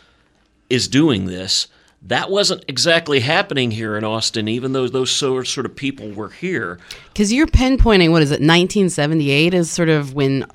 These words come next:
Speaker 2: punk officially broke or unofficially in,
Speaker 1: That's
Speaker 2: in Austin?
Speaker 1: Absolutely it is. The
Speaker 2: Okay.
Speaker 1: first actual Austin punk record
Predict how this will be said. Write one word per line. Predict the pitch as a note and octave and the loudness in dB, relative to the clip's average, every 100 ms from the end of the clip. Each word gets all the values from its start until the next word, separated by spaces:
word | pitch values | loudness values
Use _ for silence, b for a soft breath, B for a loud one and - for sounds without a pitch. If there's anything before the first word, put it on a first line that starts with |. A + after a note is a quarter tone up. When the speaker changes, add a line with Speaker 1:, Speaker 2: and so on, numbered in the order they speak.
| _ - _ - | _ -20 _ 0
Speaker 2:
punk | F3 E3 - - | 2 0 -4 -10
officially | D3+ - E3 - F#3+ G3 G3+ | -10 -2 2 2 2 0 0
broke | G3 G3+ G3 | 2 4 4
or | E3 - | 0 -2
unofficially | D3+ F3+ F3+ F3+ - F#3 F3+ | -2 -2 -4 -6 -4 -2 0
in, | D#3+ | 0
Speaker 1:
That's | D3 C3 D3+ | 2 2 2
Speaker 2:
in | F#3 | 4
Austin? | F3+ F#3 G#3 G3+ G3+ - | 2 0 -2 -2 -2 -2
Speaker 1:
Absolutely | C#3+ D3+ - D3 D3+ B2 C3 | 0 2 0 -2 -2 0 2
it | A#2+ | 4
is. | B2 G#2+ G#2 F#2 | 4 2 -4 -6
The | D3+ | -6
Speaker 2:
Okay. | B2+ D3+ | -4 0
Speaker 1:
first | F#3 F#3 D#3+ | 2 2 2
actual | D#3 D#3 - B2 | 0 0 -2 0
Austin | A#2+ C3 - G#2 | 0 -2 -4 -6
punk | G2 - F3 F3+ | -8 -6 -6 -4
record | G#2+ G#2 A2+ G#2 | -6 -4 -6 -8